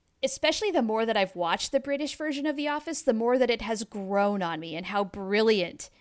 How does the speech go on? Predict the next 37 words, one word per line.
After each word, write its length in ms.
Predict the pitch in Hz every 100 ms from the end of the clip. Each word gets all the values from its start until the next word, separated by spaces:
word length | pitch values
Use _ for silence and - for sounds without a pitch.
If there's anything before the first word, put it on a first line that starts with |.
| _ -
it 180 | 185
is. 500 | - 175 80 - - -
And 280 | 196 175 - -
I 100 | 277
appreciate 600 | 339 - 311 - 247 196
British 320 | 202 208 -
T 180 | - 202
V 360 | 180 175 175 - _ _ _ -
so 280 | - 233
much. 300 | 202 180 170 202
I 60 |
really 300 | 214 262 277
wanna 280 | 240 202 175
watch 340 | 180 175 - - -
a 60 |
lot 200 | 185 170
more 240 | 190 185 -
of 160 | 196
it. 200 | 175 - - _ _ _ _ _
It's, 440 | 269 269 - - - _ -
I 120 | 277
would 160 | 330
say, 220 | - 285 233
a 60 |
much 220 | 214 220
more 180 | 220 202
nuanced 580 | 190 190 190 175 - -
craft 680 | - 185 143 - - - - _ _ _ -
than, 460 | 214 190 170 175 -
uh, 260 | 120 95
what 200 | 90 151
we 140 | 226 214
do 160 | 196
with 120 | 180 180
American 400 | 190 180 180 175
sitcoms. 640 | - 208 - 160 - - - _ _ -
But 320 | 208 -